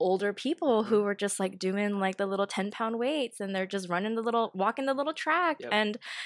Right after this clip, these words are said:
Speaker 1: you know, I felt so much more comfortable there, but I feel like we don't really have that. Maybe the Y M C A, but, um, I feel like this area caters a lot more to the gym goers, um, and the
Speaker 2: Big
Speaker 1: big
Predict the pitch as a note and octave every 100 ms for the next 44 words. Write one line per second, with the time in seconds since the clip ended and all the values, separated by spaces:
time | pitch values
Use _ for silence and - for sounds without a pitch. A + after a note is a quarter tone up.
0 | - A3 G#3+ - G#3+ A3 - G3 G3 -
1 | G#3 - F#3 - E3 D#3+ G#3+ C#4+ F#3 E3
2 | D#3+ F#3+ - - - A#3 _ - - D4+
3 | F#4+ G4+ - _ _ - B3+ E4 - C#4
4 | B3+ - G#3+ A#3 A4+ - - - G#4+ C#5
5 | A#4+ C4 F4+ D4 A3 B3 C4+ G3+ E3 G3+
6 | F3+ D#3+ D#3 - - - - - - -
7 | F3 D#3+ D3+ G#3 G#3 G#3+ G#3+ A#3+ A3 G#3
8 | G3+ E3+ F3+ E3+ E3 E3 E3+ E3 D#3+ D#3+
9 | D#3 E3+ D#3+ D#3+ - E3+ D#3+ D3+ - D#3+
10 | F3 E3+ D3+ C3+ B2+ C3 F3 F#3 - -
11 | - - - - _ _ - D3 C#3+ -
12 | F#3+ - D#3+ - D3+ E3+ E3+ E3+